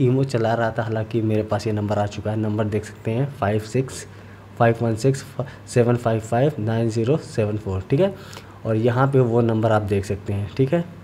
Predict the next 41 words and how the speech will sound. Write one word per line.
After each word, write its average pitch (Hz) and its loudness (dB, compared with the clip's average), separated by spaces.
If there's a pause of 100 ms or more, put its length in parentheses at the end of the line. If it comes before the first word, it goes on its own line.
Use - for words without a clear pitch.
(400)
ये 113 4
तो 110 2
मैसेज 110 0
आया 101 2
है। 139 0 (340)
तो 160 4
इस 156 2
तरह 156 6
से 151 2
आप 135 6
ले 123 6
सकते 117 -2
हैं। - -8
अब 107 0
WhatsApp 139 4
के 196 2
लिए 190 6
आपको 190 2
क्या 170 2
करना 170 2
है, 160 -2
अब 123 4
मेरा 135 4
काम 131 2
इसका 123 -2
ख़त्म 113 0
हो 107 0
गया। 101 -2
आपको 135 2 (100)
इस 135 2
application 123 0
पे 127 0
जाना 110 0
है 135 0 (400)
और 113 4
यहाँ 120 2
information 123 4
में 135 6
इसके 135 0
जाना 135 4
है। 160 0